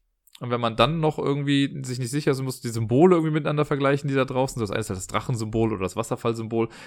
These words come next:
Keine Ahnung, das ist so klein. Die sind auch auf den Spielerkarten, sind die Symbole nicht so hundertprozentig klar, wie ich finde, ne? Also es ist schwierig, das dann irgendwie richtig da rauszulesen.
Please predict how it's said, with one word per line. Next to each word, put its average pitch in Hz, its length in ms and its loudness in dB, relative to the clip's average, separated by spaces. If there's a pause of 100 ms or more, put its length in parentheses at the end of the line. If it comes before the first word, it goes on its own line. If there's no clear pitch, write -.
(120)
Keine 120 220 4
Ahnung, 123 200 4
das 92 80 -4
ist 117 160 -4
so 131 260 2
klein. 135 460 -2 (920)
Die 120 120 -4
sind 135 140 2
auch 143 80 8
auf 123 180 2
den 123 300 0
Spielerkarten, 131 760 0
sind 127 160 -4
die 131 60 -2
Symbole 117 420 0
nicht 127 180 -4
so 120 260 0
hundertprozentig 135 760 -4
klar, 117 280 -2
wie 110 40 -8
ich 101 120 -10
finde, 95 180 -8
ne? 110 120 -6
Also 120 140 -2
es 123 120 -6
ist - 60 -6
schwierig, 135 480 0
das 120 140 0
dann 110 120 -6
irgendwie 110 160 -6
richtig - 260 -8
da 101 100 -4
rauszulesen. 95 1080 -6